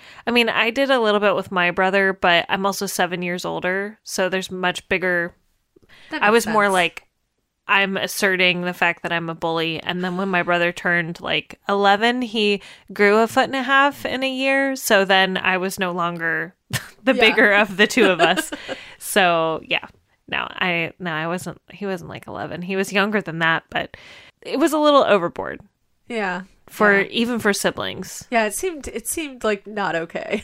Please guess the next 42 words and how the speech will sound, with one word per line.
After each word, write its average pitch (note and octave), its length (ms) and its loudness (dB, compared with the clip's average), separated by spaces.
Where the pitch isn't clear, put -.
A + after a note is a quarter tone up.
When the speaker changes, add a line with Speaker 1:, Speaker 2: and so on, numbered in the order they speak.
Speaker 2:
<laughs> - 100 -20
Speaker 1:
Yeah. - 260 0
One B3 160 2
of D4+ 100 4
the E4 100 4
things A#3+ 240 0
that G#3 80 4
you G3+ 120 0
talked F#3+ 260 2
about F#3 260 0
when G3 160 -2
we F3+ 120 -2
first F3+ 240 -4
started F3 420 0
watching G3+ 380 2
the F#3 60 -2
movie, F3+ 260 -2
when F3 180 -4
the - 120 -6
opening F#3 320 -4
credits F3 320 -2
were E3+ 120 -6
rolling, E3 280 -2
is - 80 -16
kind B3 220 -2
of G#3+ 100 2
the G#3 80 0
music. E3+ 680 -2
Speaker 2:
Yeah. A3 160 -2
Speaker 1:
Um, F3 60 -4
I G3 100 2
wanted A#3+ 280 2
to A3+ 40 2
hear A3 180 -2
what G3+ 160 -2
you F#3+ 100 -6
had G3 120 -6
to F3+ 80 -10
say F3+ 180 -4
about E3+ 300 -2
the F3 140 -6
musical, F3 680 -4